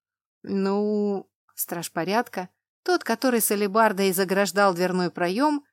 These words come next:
отступил назад, выдвигая самовар на наше обозрение. «Это ж градоправитель Клин. Мы люди подневольные, нам сказали, захватите в кандалы, мы и подчиняемся». «Она посмела опозорить мою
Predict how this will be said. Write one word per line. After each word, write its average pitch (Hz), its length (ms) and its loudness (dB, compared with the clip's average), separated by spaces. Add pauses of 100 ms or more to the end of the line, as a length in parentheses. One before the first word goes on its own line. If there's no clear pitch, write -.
(180)
отступил 269 560 2
назад, 208 520 4
выдвигая 185 480 2
самовар 185 600 2
на 214 160 0
наше 175 320 -2
обозрение. 175 680 -2 (800)
«Это 247 300 2
ж 226 180 0
градоправитель 220 880 2
Клин. 294 560 2 (460)
Мы 208 300 0
люди 220 320 0
подневольные, 196 880 2
нам 220 220 2
сказали, 233 560 2
захватите 190 640 0
в - 80 -8
кандалы, 185 520 0
мы 170 260 0
и 220 40 2
подчиняемся». 202 1080 -4 (1900)
«Она 294 300 0
посмела 440 400 4
опозорить 453 400 2
мою 453 260 0